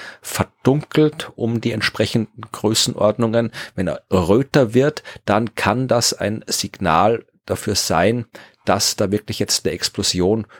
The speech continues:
kurz bevorsteht. Und in dem Fall ist kurz nicht immer, wie wir sagen, astronomisch gesehen kurz in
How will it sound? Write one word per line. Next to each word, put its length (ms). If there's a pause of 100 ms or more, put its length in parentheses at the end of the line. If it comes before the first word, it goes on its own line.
(140)
kurz 400
bevorsteht. 680
Und 60
in 120
dem 160
Fall 180
ist 280
kurz 500
nicht 220
immer, 200
wie 100
wir 80
sagen, 280
astronomisch 600
gesehen 240
kurz 340
in 120